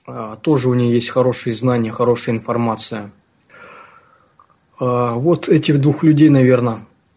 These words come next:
а, порекомендую. И также, если, а, вы найдёте, а, человека, а, с информацией, а, у него тоже очень глубоко, это Вышень. Вот из всех них я, м,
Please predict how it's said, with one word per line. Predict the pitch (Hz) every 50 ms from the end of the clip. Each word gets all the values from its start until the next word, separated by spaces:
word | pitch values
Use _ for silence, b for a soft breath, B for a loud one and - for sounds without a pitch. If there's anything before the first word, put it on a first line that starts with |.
| _ - -
а, | - 117 110
порекомендую. | 101 - 135 131 131 131 147 143 151 156 156 160 196 175 147 135
И |
также, | 131 - 170 170 165 143 127 135 143
если, | 131 139 147 139 - - 139 135 139 135 - - - _
а, | 123 120 117 117
вы | 117 123 135
найдёте, | 135 135 135 131 135 156 156 151 - 143 127 113 113 - -
а, | - 131 120 120 120 120 117 113 110 110 110 110 - 143 - _ _ _
человека, | - - - - 147 135 135 135 147 156 160 147 - - 135 113 113 120 - - _ _ _ _ _ - _ 339 -
а, | - 120 117 117 113 110 110 110 110 113 113 -
с | 123 - -
информацией, | 127 127 139 135 135 139 139 131 123 - - 131 123 120 113 104 - -
а, | 117 117 113
у | 113
него | 120 123 123 120
тоже | - 147 127 113 123
очень | 120 113 - - 120
глубоко, | 117 123 123 120 127 127 127 - 180 165 156 131 B B B B B B
это | 135 131 - 110 98
Вышень. | 110 127 143 135 - - - 107 104 101 B B B B B B B B
Вот | 131 143 139 139 - - - _ _
из | - 139
всех | - - - 165 147 -
них | 202 202 196 143 - -
я, | 135 127 143 143 147 143 135 131 135 131 -
м, | 131 123 117 113 110 113 110 110 110 117 - -